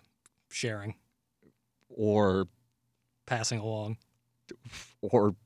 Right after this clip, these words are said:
Speaker 2: penetrating me.
Speaker 1: Oh.
Speaker 2: See? You didn't think about it, but you gotta take yourself, you already know the story now.
Speaker 1: Yeah, I guess you
Speaker 2: But
Speaker 1: gotta
Speaker 2: now, it's like, okay, this is clearly a dynamic between me and her. Now her husband's there.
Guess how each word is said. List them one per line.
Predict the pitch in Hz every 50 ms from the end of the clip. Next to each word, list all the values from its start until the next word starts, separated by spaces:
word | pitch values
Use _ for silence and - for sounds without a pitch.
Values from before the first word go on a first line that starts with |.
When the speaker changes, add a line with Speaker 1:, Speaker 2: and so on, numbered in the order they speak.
| _ _ _ _ _ _ -
Speaker 2:
penetrating | - 120 107 101 - - 107 92 - 85 82 85
me. | 82 85 - _ _ _ _ _ -
Speaker 1:
Oh. | 139 139 135 131 127 120 107 104 95 90 - _ _ _ _ _
Speaker 2:
See? | _ - 101 101 110 123 147 180 170 - _ _ _ _ _ _ _ _ _
You | - 92
didn't | 95 104 107
think | 107 226 247 185
about | 151 117 113 104 95 98
it, | -
but | - 107
you | 101
gotta | 107 110 113
take | - - 131 120
yourself, | 139 - - 147 139 120 113 110 - -
you | 143
already | 151 151 131 117
know | 113 147 185 202 151
the | 110 101
story | - - 202 220 220 175 123 104
now. | 95 92 92 92 92 98 98
Speaker 1:
Yeah, | 113 107
I | 110
guess | 113 120 117 -
you | 117
Speaker 2:
But | 120 127
Speaker 1:
gotta | 127 127
Speaker 2:
now, | 139 175 190 180 147 127 120 117 113 104 - - - _ _
it's | - -
like, | 131 123 135
okay, | 120 - 165 131 110
this | 104 107 107 -
is | 104 -
clearly | - - - 143 151 147 151 139 131 117 110 107
a | - 95
dynamic | 85 104 101 98 95 92 98 113 123 123 117 - -
between | - - - 120 113 107 101
me | 110 117 110
and | 98
her. | 92 135 180 147 104
Now | 107 113 110
her | 95 87
husband's | - - 151 214 233 - 107 98 90 -
there. | - 87 82 - - 107 104